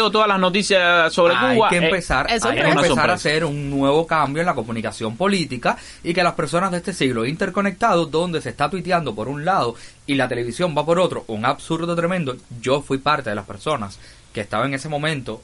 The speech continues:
Speaker 2: y que no lo entendí tampoco, pero las cosas como son. O sea, hay que hacer un cambio en comunicación política que tiene que venir en algún momento. Ahora se espera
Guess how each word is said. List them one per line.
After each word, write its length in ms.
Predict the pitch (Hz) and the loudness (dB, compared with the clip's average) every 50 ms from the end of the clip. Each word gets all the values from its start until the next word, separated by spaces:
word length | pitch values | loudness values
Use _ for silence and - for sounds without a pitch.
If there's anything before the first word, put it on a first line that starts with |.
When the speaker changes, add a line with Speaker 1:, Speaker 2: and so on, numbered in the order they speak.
| - - - | -16 -20 -10
Speaker 2:
y 140 | - 143 131 | -8 -8 -8
que 280 | 131 - 139 131 127 - - - | -4 -4 -4 -4 -4 -8 -12 -14
no 300 | 127 123 123 123 120 123 | -12 -10 -8 -6 -4 -2
lo 80 | 127 131 | -2 -2
entendí 380 | 139 135 156 156 151 143 156 | -2 -2 -4 -4 -4 -4 -4
tampoco, 540 | 147 170 165 170 - 180 156 131 127 151 - - - - - - - - - - - - - - - - - | -2 -2 -2 0 2 0 0 2 0 -4 -6 -8 -12 -20 -20 -20 -20 -20 -20 -20 -20 -20 -20 -20 -20 -12 -6
pero 160 | - 131 120 | -4 -2 -2
las 120 | 104 107 - | -2 -2 -4
cosas 240 | - 95 - - - | -8 -12 -14 -12 -10
como 180 | - 190 262 | -6 -6 -4
son. 260 | - - 123 175 220 220 - - - - - - - - - - - | -4 -4 -4 -6 -6 -8 -12 -20 -20 -20 -20 -20 -20 -20 -20 -20 -16
O 20 | |
sea, 140 | - 90 - - - - - - - - - - | -16 -16 -16 -18 -20 -20 -20 -20 -20 -20 -14 -6
hay 200 | - 143 190 240 226 | -4 -2 -2 -2 0
que 100 | - 233 | 0 -2
hacer 200 | 196 - 208 185 | 0 0 0 0
un 100 | 175 151 | 0 0
cambio 240 | - 160 156 156 123 | 0 0 0 0 -2
en 60 | 117 | -4
comunicación 440 | 123 117 120 120 107 107 - 151 175 | -6 -6 -6 -6 -6 -6 -6 -6 -4
política 380 | 175 262 233 233 214 277 302 302 | -2 0 0 0 0 0 0 -2
que 100 | - 170 | -2 -4
tiene 280 | - 113 113 127 202 254 | -4 -2 -2 -2 -2 -2
que 60 | 247 | -2
venir 240 | 202 151 139 156 208 | -2 -2 -2 -2 -2
en 80 | 233 170 | -2 -4
algún 220 | 135 117 123 139 | -4 -4 -4 -6
momento. 360 | 180 196 151 147 160 165 101 | -4 -4 -4 -4 -4 -4 -4
Ahora 340 | 98 98 104 151 247 285 - | -4 -2 0 0 0 0 -2
se 120 | - - | -2 -6
espera 400 | 135 - - 139 196 247 214 185 | -8 -6 -4 -4 -2 -2 -4 -6